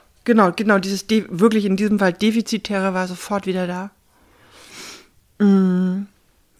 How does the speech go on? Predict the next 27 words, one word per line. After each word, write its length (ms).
Und 240
halt 240
auch 180
so 220
ein, 500
ja, 340
so, 300
also 220
jetzt 200
so 80
nach 220
und 100
nach 180
bei 100
uns 220
auch 160
durchaus 540
eine, 220
eine, 160
eine 260
Wut 260
auf 160
diese 300
Zeit 320
oder 200
so 140
ein, 280